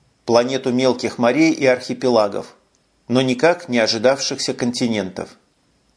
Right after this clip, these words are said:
Поселенцы заранее изучили содержание ленты,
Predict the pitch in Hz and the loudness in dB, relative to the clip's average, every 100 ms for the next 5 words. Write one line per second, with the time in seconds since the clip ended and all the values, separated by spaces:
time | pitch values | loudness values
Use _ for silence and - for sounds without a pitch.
0 | _ _ _ 117 - 170 214 208 180 165 | _ _ _ 2 4 2 2 2 2 4
1 | 175 196 185 156 156 - 175 156 151 139 | 2 2 0 0 -2 0 0 0 0 0
2 | 123 165 165 151 147 180 165 - 95 | 2 2 2 0 2 2 0 -8 -10